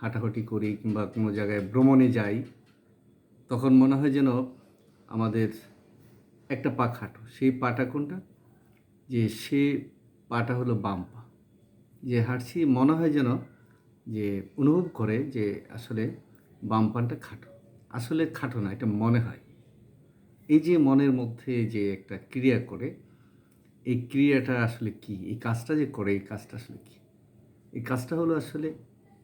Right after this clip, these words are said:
একটা মনস্তাত্ত্বিক। এটা একটা স্নায়বিক,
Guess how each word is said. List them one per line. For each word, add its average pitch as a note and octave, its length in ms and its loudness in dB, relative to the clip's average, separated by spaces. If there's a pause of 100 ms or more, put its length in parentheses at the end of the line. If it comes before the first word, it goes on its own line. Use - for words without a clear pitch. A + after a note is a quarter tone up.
(120)
একটা A#2 180 -6
মনস্তাত্ত্বিক। G#2+ 720 -4 (960)
এটা B2+ 160 -4
একটা D#3+ 260 -2
স্নায়বিক, B2+ 720 2